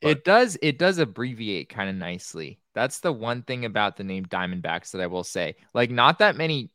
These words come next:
Speaker 2: team names in baseball have, like, a shortened version that makes sense,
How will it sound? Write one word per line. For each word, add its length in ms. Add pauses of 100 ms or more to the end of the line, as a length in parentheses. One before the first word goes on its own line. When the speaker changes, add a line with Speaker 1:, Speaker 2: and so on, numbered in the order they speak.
(100)
Speaker 2:
team 260
names 320
in 100
baseball 600
have, 560
like, 180
a 60
shortened 560
version 600 (340)
that 160
makes 300
sense, 540